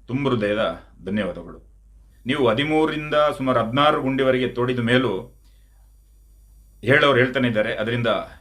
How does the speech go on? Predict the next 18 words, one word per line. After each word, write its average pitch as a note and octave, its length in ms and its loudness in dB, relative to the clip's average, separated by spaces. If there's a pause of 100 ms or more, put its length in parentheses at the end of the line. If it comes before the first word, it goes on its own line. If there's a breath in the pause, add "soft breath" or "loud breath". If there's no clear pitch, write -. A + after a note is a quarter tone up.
(160)
ಏನು A#2+ 200 -2
ಪ್ರಯೋಜನ A#2 360 2
ಆಗ್ಲಿಲ್ಲ, A#2 380 2
ಏನು A#2 360 0
ಸಿಗ್ಲಿಲ್ಲ, A#2+ 720 -2 (440)
ಈ A2+ 80 -6
ರೀತಿ A#2 220 -6
ಅಲ್ಲ. F#2+ 120 -6 (680 soft breath)
ಆದ್ರೆ C3+ 540 0 (580)
ಮುಖ್ಯವಾಗಿ D3 420 4
ಹೇಳ್ಬೇಕಂತ B2+ 420 0
ಹೇಳಿದ್ರೆ, G#2+ 260 -4
ಎಸ್ G#2+ 340 -4
ಐ C#3+ 140 -2
ಟಿ C#3+ 80 -6
ಅವರು C#3 560 -4
ಆ A#2 120 2
ಗುಂಡಿಯಿಂದ B2 480 0